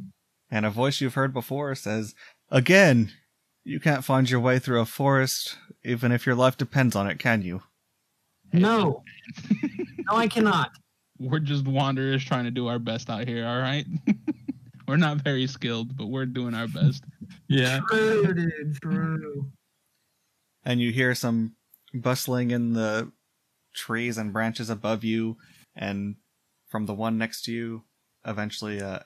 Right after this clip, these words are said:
Speaker 1: elf drops down.
Speaker 3: What's up?
Speaker 2: "Greetings, friend. We bring, uh, dire news. It appears there is a,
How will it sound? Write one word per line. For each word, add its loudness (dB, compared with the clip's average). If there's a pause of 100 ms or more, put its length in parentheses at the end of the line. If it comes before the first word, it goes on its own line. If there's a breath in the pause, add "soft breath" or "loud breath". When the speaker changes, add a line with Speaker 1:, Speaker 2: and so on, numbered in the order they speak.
Speaker 1:
elf -8 (440)
drops -4
down. -6 (380)
Speaker 3:
What's -6
up? -2
Speaker 2:
"Greetings, -6
friend. -6 (400)
We 0
bring, -2
uh, 0 (280)
dire 2
news. -4 (480)
It -4
appears 0
there -2
is -2
a, -2